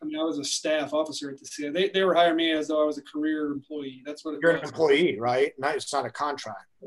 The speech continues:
Speaker 1: There are, there prob-, there may very well be contract case officers. Uh, that might be what he's talking about. Um,
Speaker 2: Uh, and then also I've noticed a lot of C I A operations officers don't seem to stay in as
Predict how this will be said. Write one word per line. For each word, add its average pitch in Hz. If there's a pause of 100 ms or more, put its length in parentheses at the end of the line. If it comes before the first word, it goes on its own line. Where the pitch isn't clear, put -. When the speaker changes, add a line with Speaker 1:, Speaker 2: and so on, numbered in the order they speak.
(260)
Speaker 1:
There 196
are, 196
there 190
prob-, 202
there 175
may 170
very 170
well 156
be 160
contract 156 (120)
case 185
officers. 127 (100)
Uh, 143
that 160
might 156
be 147
what 143
he's 131
talking 143
about. 127 (920)
Um, 135
Speaker 2:
Uh, 139 (100)
and 143
then 143
also 170
I've 175
noticed 165
a 143
lot 147
of 175
C 175
I 160
A 151
operations 147
officers 131
don't 147
seem 147
to 135
stay 139
in 135
as 127